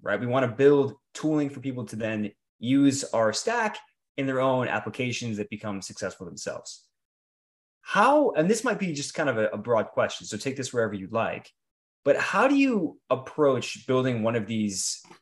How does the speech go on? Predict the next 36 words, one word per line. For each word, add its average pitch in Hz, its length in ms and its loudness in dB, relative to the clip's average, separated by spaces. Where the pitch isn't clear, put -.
educational 120 640 -4
products - 880 -10
or, 113 160 -4
or 110 140 -6
tooling 113 420 -6
products? - 340 -12
Is 107 80 -10
there, 143 100 2
like, 147 300 4
like, 131 100 -8
how 180 120 2
do 220 80 2
you, 214 180 2
like, - 140 0
what, 139 260 0
what 202 440 2
is, 156 160 -2
like, 160 140 2
the 143 80 -2
initial 143 260 -2
spark 117 320 -2
of 104 100 -4
interest? 180 500 -2
What 123 160 -2
are - 20 0
you 101 120 -2
thinking? 151 680 0
How 156 160 0
do 156 60 6
you, 151 140 4
how 151 120 -2
do 151 60 2
you 139 120 4
approach 117 300 -2
these - 180 -12
things? - 260 -20